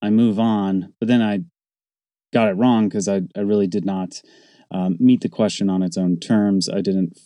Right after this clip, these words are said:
fully engage, um, the material that was there and process it.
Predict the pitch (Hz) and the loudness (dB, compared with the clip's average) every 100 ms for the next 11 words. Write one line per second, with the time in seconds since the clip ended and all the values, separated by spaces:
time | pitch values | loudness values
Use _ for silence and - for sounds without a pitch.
0 | - 113 104 101 95 98 98 95 85 95 | -2 0 2 2 2 0 0 0 0 0
1 | 95 92 85 - _ - _ _ - 95 | 2 0 -2 -12 _ -20 _ _ -6 -2
2 | 92 95 101 98 - 104 95 92 87 92 | 0 2 2 0 2 2 2 0 -2 -4
3 | 85 92 90 85 - 127 101 - 80 - | -4 -4 -2 -4 0 0 0 -6 -10 -12
4 | - | -16